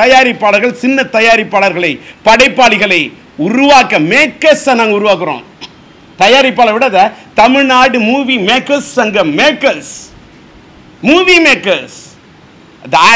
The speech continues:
not only the movie maker, we, but also we have to become as a money maker.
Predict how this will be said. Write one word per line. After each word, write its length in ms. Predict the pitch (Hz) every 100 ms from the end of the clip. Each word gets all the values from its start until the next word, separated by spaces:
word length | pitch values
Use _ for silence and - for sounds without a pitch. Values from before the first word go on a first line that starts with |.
| 196
not 160 | 262 285
only 140 | 302 294 247
the 40 | 233
movie 220 | 285 294 247
maker, 260 | 226 185 277
we, 80 | 214 - -
but 100 | 196 247
also 180 | 294 302 226
we 60 | 233
have 140 | 302 -
to 80 | 196
become 220 | 240 294 240
as 120 | -
a 80 | 196 214
money 220 | 269 302 277
maker. 380 | 247 - 202 147